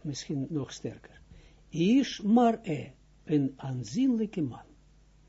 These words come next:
Punt.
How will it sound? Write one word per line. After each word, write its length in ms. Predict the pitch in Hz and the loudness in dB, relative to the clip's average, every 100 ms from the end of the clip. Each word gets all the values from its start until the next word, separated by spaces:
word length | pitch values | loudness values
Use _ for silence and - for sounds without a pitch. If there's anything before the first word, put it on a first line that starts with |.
| _ _ _ _ _ _ _ _ _ _ _ _ _ _ _ _ _ _ _ - - _ - _ _ _ _ _ - - _ _ | _ _ _ _ _ _ _ _ _ _ _ _ _ _ _ _ _ _ _ -20 -20 _ -20 _ _ _ _ _ -20 -20 _ _
Punt. 380 | - 123 120 - | -10 -10 -10 -20